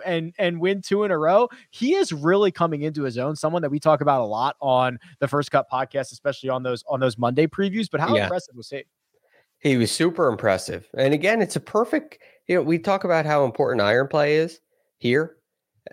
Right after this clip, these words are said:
Speaker 2: Uh, when it gets firm and fast like that, it's super important. And he put himself right in the mix, and you didn't really see him at all through the week. I mean, he's seven under through two rounds,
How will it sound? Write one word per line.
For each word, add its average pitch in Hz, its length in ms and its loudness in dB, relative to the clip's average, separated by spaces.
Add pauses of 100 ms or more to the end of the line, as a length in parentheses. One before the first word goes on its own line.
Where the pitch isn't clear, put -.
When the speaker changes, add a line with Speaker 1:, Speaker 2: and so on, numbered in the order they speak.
Speaker 2:
Uh, 113 280 -2
when 110 280 0
it 101 80 -4
gets 123 220 -2
firm 123 280 0
and 107 100 0
fast 110 380 2
like 131 180 0
that, 135 240 2
it's - 260 -8
super 135 320 0
important. 127 520 0 (100)
And 117 280 2 (520)
he 143 260 2
put 196 240 0
himself 196 400 0
right 190 200 2
in 202 100 2
the 160 60 4
mix, 180 300 0
and 151 140 4
you 143 60 4
didn't 180 240 0
really 214 260 2
see 190 320 0
him 147 380 0
at 117 180 2
all 165 240 2
through 170 220 0
the 127 100 2
week. 147 440 -2
I - 340 -20
mean, 151 120 2
he's 151 300 0
seven 127 340 2
under 127 260 2
through 120 240 -2
two 127 200 -2
rounds, 107 640 0